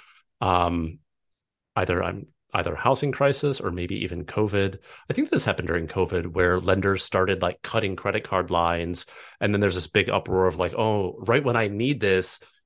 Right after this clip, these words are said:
you know, the bank is taking it away." A-, and, you know, that was responding to macro indicators. You know, you, if with something like this, you know, deployed,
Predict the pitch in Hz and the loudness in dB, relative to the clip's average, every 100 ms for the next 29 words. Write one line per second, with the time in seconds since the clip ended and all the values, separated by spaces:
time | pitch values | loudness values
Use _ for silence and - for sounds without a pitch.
0 | - 101 92 90 90 - - 107 127 123 | -10 -2 0 0 -2 -6 -2 4 4 2
1 | - 113 - 92 82 78 80 101 - - | -2 -4 -2 -2 -2 -2 2 2 2 -4
2 | - - - - - 107 107 101 92 87 | -10 -18 -20 -12 -2 0 2 2 2 -2
3 | - 98 92 127 101 90 104 92 82 80 | -4 0 2 2 0 -4 -2 -2 -4 0
4 | 95 123 - 92 92 113 - 90 82 82 | 2 2 0 0 0 -2 -2 -2 0 -2
5 | - - - _ _ _ 95 - - 113 | -6 -12 -20 _ _ _ -10 -8 -6 -8
6 | - 110 - - 110 - 123 113 101 95 | -2 -4 -4 -2 0 2 0 0 -2 2
7 | 131 139 - - _ _ _ _ - - | 4 4 0 -8 _ _ _ _ -14 -14
8 | - - _ _ 135 113 104 - 120 101 | -16 -20 _ _ -10 -8 -4 0 4 4
9 | 98 | 2